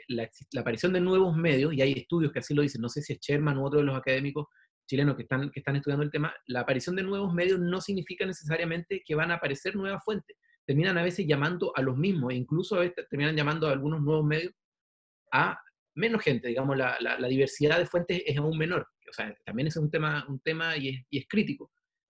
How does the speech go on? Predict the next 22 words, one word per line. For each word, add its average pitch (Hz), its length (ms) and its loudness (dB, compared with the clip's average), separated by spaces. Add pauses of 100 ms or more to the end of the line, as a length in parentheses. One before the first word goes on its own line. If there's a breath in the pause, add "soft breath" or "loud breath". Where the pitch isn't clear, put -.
(120)
Eh, 117 560 -4
y 147 100 -6
quizás 160 280 -2
es 170 60 2
un 160 100 0
tema, 156 260 0
pa-, 139 320 -2 (200)
y 123 140 -12
le 123 100 -6
tiro 131 160 -2
ahí 131 60 0
la 131 100 0
pelota 139 280 -2
a, 123 200 -4 (220)
a, 120 280 -4
a 120 80 -8
Lucho 143 240 -4
para 139 140 0
un 131 60 -2
segundo 151 340 4
<laughs> - 20 0
mirador, 147 420 2